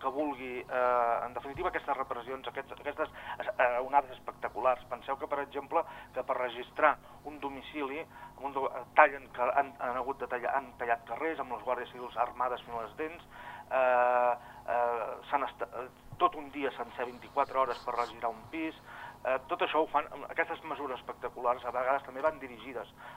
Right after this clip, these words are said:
molt especialment de cara precisament a aquesta gent que es pensa «això no va amb mi», no sé què, perquè la gent continuï pensant de que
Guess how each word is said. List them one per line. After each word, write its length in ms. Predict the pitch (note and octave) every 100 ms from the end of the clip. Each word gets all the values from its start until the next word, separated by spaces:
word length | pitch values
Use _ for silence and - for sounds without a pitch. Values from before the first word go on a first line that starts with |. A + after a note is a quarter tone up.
| -
molt 180 | C3+ C#3+
especialment 520 | - C3 B2+ B2 B2+
de 80 | C3
cara 280 | B2 B2 D3+ - - -
precisament 520 | - - D#3+ C#3 D3+
a 20 | C#3
aquesta 300 | C3 - A#2+
gent 140 | B2+
que 60 | A#2+
es 80 |
pensa 380 | - A#2+ - A#2 - - -
«això 240 | A#2 -
no 100 | C#3
va 80 | C3
amb 80 | B2
mi», 120 | D3+
no 100 | C#3+
sé 120 | C3 B2+
què, 120 | D3+ - - - -
perquè 440 | B2 - - C#3+
la 120 | C3+
gent 200 | B2+ D#3+
continuï 520 | - D#3 D3 D3 D#3 D3+
pensant 400 | D3 C3+ F3+ D3
de 120 | C#3+
que 160 | C#3